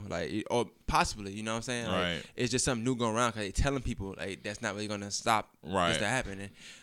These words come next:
Speaker 1: But just educate people, you know? You don't have to, like, belittle them over something you just learned thirty minutes ago. And you can always tell when somebody just learned it 'cause the next five, six stats would be about all health stuff. And it's like, bro,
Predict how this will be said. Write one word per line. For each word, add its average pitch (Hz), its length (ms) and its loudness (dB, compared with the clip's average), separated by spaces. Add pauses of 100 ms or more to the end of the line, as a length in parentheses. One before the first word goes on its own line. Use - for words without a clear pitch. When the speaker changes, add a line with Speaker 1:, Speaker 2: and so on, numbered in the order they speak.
(120)
Speaker 1:
But 123 80 -6
just 165 140 2
educate 294 240 2
people, 104 240 -2
you 113 60 -4
know? 131 100 0
You 120 160 -4
don't - 20 4
have 151 100 0
to, 101 180 -2
like, 101 180 -2
belittle 120 320 2
them 120 240 -6 (180)
over 117 160 2
something 113 220 2
you 127 60 6
just 110 160 2
learned 107 400 2 (120)
thirty 113 160 6
minutes 117 220 2
ago. 98 300 -4 (420)
And 156 80 2
you 208 60 8
can 185 100 6
always 170 300 6
tell 147 220 4
when 135 60 2
somebody 127 200 2
just 120 120 2
learned 135 160 4
it 117 40 2
'cause 107 180 2 (160)
the 110 120 -2
next 127 340 0 (280)
five, 131 380 4
six - 240 0
stats 131 220 4
would 113 100 -2
be 113 120 6
about 107 300 6
all 120 200 4
health 131 240 0
stuff. 101 220 -6
And 120 80 -4
it's 117 60 -6
like, 113 160 -4
bro, 110 320 0